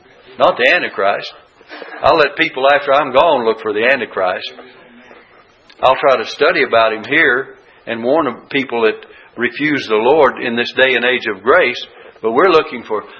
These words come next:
the Bible tells us that we're waiting for the coming of Christ.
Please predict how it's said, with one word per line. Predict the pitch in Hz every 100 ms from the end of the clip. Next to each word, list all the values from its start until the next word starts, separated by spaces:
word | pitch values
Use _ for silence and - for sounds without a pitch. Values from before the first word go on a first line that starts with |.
| -
the | 110
Bible | 143 196 147
tells | - 139 135
us | 131
that | 120 113
we're | 160 190
waiting | 139 147 147 143
for | 147 139 127 -
the | 123 127
coming | 147 160 165 147
of | 117 -
Christ. | - 233 202 - - -